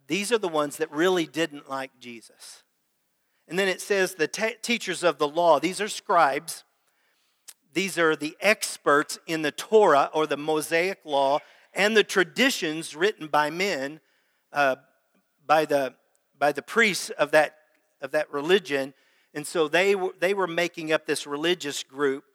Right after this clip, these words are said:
They would gather students, they'd teach them, and they had, they were the ones also that administered the law as well. They didn't like the Lord.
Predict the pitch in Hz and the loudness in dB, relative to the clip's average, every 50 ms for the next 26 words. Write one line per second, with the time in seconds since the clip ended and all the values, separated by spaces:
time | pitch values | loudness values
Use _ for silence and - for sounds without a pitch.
0 | _ _ _ _ _ - 151 170 170 160 147 131 - 151 160 175 175 208 202 - | _ _ _ _ _ -4 -2 -2 -2 -4 -6 _ 0 2 2 2 2 -2 -4 -6
1 | - - - - 208 214 214 226 220 - - 165 143 131 131 - - - 202 202 | -10 -16 -14 -12 -10 -10 -8 -8 -10 -6 -4 -2 -2 -2 -4 -6 -10 -10 -10 -10
2 | - - - 214 214 214 208 190 170 160 156 156 151 143 147 - _ _ _ _ | -10 -12 -8 -4 -4 -2 0 -2 -2 0 0 0 0 0 -2 -8 _ _ _ _
3 | _ - 147 160 165 175 185 185 170 170 160 160 156 156 151 143 151 151 156 156 | _ -2 0 0 0 0 -2 -4 -6 -6 -4 -4 -2 -4 0 2 4 4 4 2
4 | - - 156 147 143 147 147 139 143 139 139 139 147 156 156 143 131 - - - | 0 -2 -4 0 2 2 2 2 2 0 -2 -4 -4 -4 -4 -6 -8 -12 -14 -14
5 | 156 143 139 139 139 131 123 131 135 135 131 120 110 104 _ _ _ _ _ _ | -14 -14 -10 -6 -6 -6 -2 0 0 0 0 0 -4 -6 _ _ _ _ _ _
6 | _ _ 131 123 113 120 127 123 117 110 113 _ _ _ _ _ _ _ _ _ | _ _ -12 -12 -10 -10 -10 -10 -10 -10 -14 _ _ _ _ _ _ _ _ _
7 | _ _ _ _ _ _ _ _ _ 135 131 127 147 151 147 143 139 139 143 143 | _ _ _ _ _ _ _ _ _ -12 -8 -4 -4 -4 -4 -6 -8 -6 -6 -6
8 | 147 - _ _ - 135 135 135 135 135 127 117 113 | -6 -8 _ _ -10 -10 -8 -6 -6 -6 -6 -8 -10